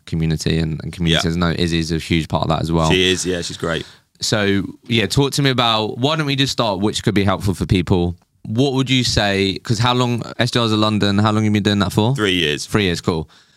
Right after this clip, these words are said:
Speaker 1: Principles of making that success, principles of building a successful community. Talk to me about that.
Speaker 2: Yeah, sure. Just to give everyone, I'll give everyone a bit of insight as to what the bloody hell it actually is
Speaker 1: Mm.
Speaker 2: first, for, for people that don't know. So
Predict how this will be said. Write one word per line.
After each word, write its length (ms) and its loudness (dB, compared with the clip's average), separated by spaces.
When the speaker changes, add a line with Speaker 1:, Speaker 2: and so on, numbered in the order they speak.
Speaker 1:
Principles 640 -2
of 120 2
making 320 0
that 180 -2
success, 500 -4
principles 540 0
of 160 0
building 420 0
a 160 -2
successful 560 -6
community. 560 -2
Talk 200 -2
to 80 -4
me 40 0
about 200 0
that. 280 -4
Speaker 2:
Yeah, 340 -2
sure. 360 -4
Just 220 -2
to 80 -6
give 260 -2
everyone, 380 -4
I'll 260 -2
give 220 -10
everyone 160 -6
a 20 -8
bit 140 -2
of 80 -6
insight 320 -4
as 100 -6
to 160 -8
what 120 -10
the 60 -16
bloody 280 -6
hell 160 -4
it 80 -2
actually 360 -6
is 200 0
Speaker 1:
Mm. 20 -6
Speaker 2:
first, 480 -4
for, 140 -10
for 240 -8
people 260 -6
that 100 -8
don't 240 -4
know. 280 -8
So 380 0